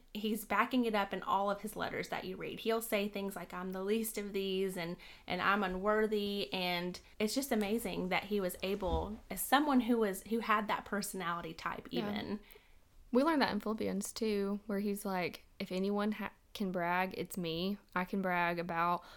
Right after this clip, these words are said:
Speaker 2: all of my accomplishments and whatever, but basically none of it matters because it's not me who matters. It's Christ."
Speaker 1: Yeah, and it doesn't even matter if I'm the one that preached and saved that person or you are,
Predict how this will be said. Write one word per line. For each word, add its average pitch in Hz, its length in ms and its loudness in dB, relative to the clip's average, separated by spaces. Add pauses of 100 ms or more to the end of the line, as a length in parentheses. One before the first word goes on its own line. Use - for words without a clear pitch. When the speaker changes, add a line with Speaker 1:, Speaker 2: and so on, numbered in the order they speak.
(220)
Speaker 2:
all 196 140 8
of 202 60 4
my 196 180 4
accomplishments 220 920 2
and 175 380 -2
whatever, 190 680 2
but 185 500 2 (240)
basically 185 340 -4
none 180 120 -2
of 180 80 -2
it - 80 -6
matters 196 640 -4 (320)
because 202 240 -2
it's 185 200 -4
not 180 140 -6
me 185 140 -6
who 180 80 -6
matters. - 580 -8
It's - 120 -12
Christ." - 580 -10 (640)
Speaker 1:
Yeah, 214 300 2
and 214 100 2
it 220 80 0
doesn't 277 220 2
even 262 220 4
matter 208 480 2
if 190 180 -2
I'm 214 220 2
the 269 80 2
one 262 220 2
that - 180 0
preached 247 360 -2
and 233 140 0
saved 226 300 -2
that 220 180 -2
person 226 420 0
or 202 140 -2
you 202 260 0
are, 180 380 0